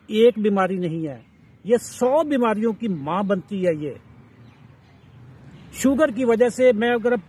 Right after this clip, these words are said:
पाँव से सर तक गिनवाना चाहूँ आपको, आपके जो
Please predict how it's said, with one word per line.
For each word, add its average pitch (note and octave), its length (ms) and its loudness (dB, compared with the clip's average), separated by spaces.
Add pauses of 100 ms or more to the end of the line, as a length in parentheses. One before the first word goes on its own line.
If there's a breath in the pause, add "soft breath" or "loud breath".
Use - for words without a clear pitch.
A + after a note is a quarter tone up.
पाँव C4 280 0
से B3+ 240 2
सर C4 380 0
तक C4+ 120 2
गिनवाना G#3 420 0
चाहूँ G#3 400 0
आपको, G#3 480 2 (760 soft breath)
आपके A3 260 -2
जो B3 100 0